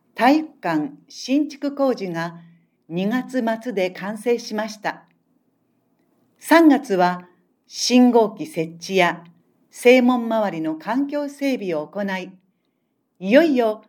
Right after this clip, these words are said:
新校舎への引っ越し作業が始まります。今回は二月中旬、完成間近の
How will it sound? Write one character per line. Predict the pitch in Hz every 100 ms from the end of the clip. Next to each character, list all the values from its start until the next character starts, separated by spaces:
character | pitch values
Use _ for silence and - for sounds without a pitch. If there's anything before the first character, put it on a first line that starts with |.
| _ _ _
新 | - - 233 269
校 | 269 269
舎 | 254 185
へ | 170
の | 151
引 | 151 175 -
っ |
越 | 320 311
し |
作 | - 302
業 | 269 240
が | 202 196 -
始 | 175 170
ま | 185 185
り | 170
ま | 170
す。 | 196 - _ _ _ _ _ _ _ _ _ _ _ _ _
今 | 254 254
回 | 214 185 165
は | 175 170 - _ _ _ _
二 | 156 180 208
月 | 226 220 208 208 208 -
中 | 196 214 220
旬、 | 202 208 202 - _ _ _ _ _ _ _ -
完 | 220 269 285
成 | 277 247
間 | 220 220 302
近 | 311 247 202
の | 190 185